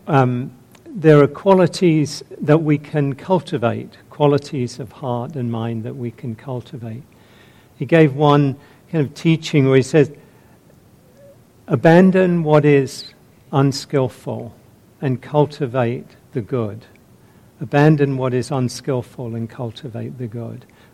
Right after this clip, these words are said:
We can see, you know, our practice as being watching where, watching how unskillful, painful states of mind and heart arise. We get caught up in clinging, or we get caught up in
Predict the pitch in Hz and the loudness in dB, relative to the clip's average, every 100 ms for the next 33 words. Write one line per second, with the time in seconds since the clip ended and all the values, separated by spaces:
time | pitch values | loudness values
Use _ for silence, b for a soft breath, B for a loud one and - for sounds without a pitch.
0 | b 127 - 123 - 165 143 127 - b | b -10 -6 -6 -2 2 2 2 -6 b
1 | b b b 175 151 135 131 - 180 196 | b b b 2 6 6 4 2 -2 -2
2 | - 151 127 - 139 113 - 139 131 120 | -2 -2 -2 -4 -4 -4 -2 0 0 -2
3 | 117 - b b b b 196 156 151 - | -6 -12 b b b b 2 4 4 2
4 | 170 151 139 135 131 127 165 311 185 143 | 0 2 2 2 4 2 -2 -6 2 2
5 | 147 156 127 110 135 123 123 123 - 139 | 2 -2 -2 -4 -2 0 -2 -4 -6 -4
6 | 135 - - 143 131 - 147 131 123 - | -4 -4 2 4 2 -2 -2 -2 -4 -4
7 | 160 165 160 156 117 110 - - 135 139 | -2 -2 -2 -6 -8 -8 -8 2 2 2
8 | - - 127 107 117 120 127 120 120 104 | -4 -6 -4 -2 -2 -2 -4 -6 -8 -6
9 | 127 113 214 127 117 123 123 120 117 - | -4 -4 -4 -8 -2 0 2 0 -4 -10
10 | B B B B 127 - 123 - - 135 | B B B B -4 2 2 2 -6 -4
11 | 120 113 - 139 113 - 143 135 131 127 | -2 -4 -4 -8 -8 -4 0 2 2 -2
12 | 127 120 113 113 131 - 143 127 120 113 | -6 -10 -12 -12 -14 -12 -6 -4 -2 -4
13 | - 123 113 | -6 -8 -8